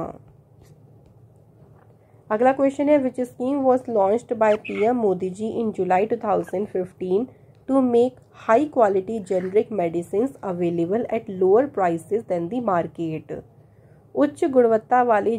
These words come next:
जेनरिक दवाइयाँ बाजार से कम मूल्य पर उपलब्ध करवाने के लिए किस योजना को शुरू किया गया? तो योजना को नाम दिया है प्रधानमंत्री भारतीय जन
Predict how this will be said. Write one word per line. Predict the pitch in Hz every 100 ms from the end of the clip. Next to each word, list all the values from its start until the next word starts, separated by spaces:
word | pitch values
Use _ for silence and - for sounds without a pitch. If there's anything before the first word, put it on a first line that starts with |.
| 185
जेनरिक | 180 180 190 240 208
दवाइयाँ | 196 180 165 180 214
बाजार | 185 180 180 185 233
से | 240 226 233 _ 233
कम | 277 269
मूल्य | 233 196 185
पर | 202
उपलब्ध | 196 190 185 185
करवाने | 190 180 175 165 180 214
के | 214 196
लिए | 190 202
किस | - 214 226
योजना | 226 226 220
को | 226
शुरू | 233 240 240
किया | 240 240 226
गया? | 233 233 285 403 _ _ _ _ -
तो | 208
योजना | 208 214 - 269
को | 269
नाम | 220 185 185
दिया | 180 180
है | 190 220 254 269 - - -
प्रधानमंत्री | 208 214 214 247 262 214 196 214 226
भारतीय | 202 190 180 180 226
जन | 208 180 233